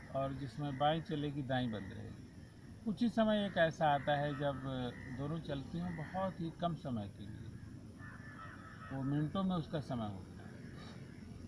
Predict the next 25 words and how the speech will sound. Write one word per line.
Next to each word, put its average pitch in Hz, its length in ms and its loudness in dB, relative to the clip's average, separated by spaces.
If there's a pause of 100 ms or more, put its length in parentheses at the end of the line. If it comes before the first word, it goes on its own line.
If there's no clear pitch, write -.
(1200)
और 143 160 2
वह 185 180 8
समय 170 300 4
शरीर 160 340 0
के 165 180 -2
बहुत 156 220 0
संक्रमण 156 520 0
काल 104 240 4
होता - 240 -8
है। - 120 -6 (1300)
जब 165 100 2
सूर्योदय 196 480 2
होता 190 340 6
है 123 220 4
तो 110 140 -4
योग 165 200 0
शास्त्र 165 380 4
मानता 160 400 2
है 131 200 2 (760)
कि 160 60 2
हमारी 147 380 2
दाईं 139 280 2
नासिका 143 440 0
चलनी 127 320 -2
चाहिए, 113 380 -4